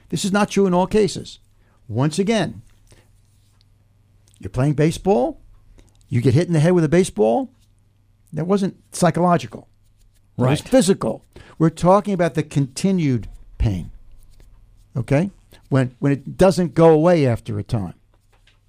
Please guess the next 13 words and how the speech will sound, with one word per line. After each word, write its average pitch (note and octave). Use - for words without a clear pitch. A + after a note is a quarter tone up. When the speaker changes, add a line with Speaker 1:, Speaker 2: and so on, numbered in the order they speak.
Speaker 1:
Likewise, E3
doctors F#3
have D3
known D3+
that D3+
pain D3+
can D3
be C#3
suppressed F3+
without C#3+
any C#3+
medical C3
intervention. F3+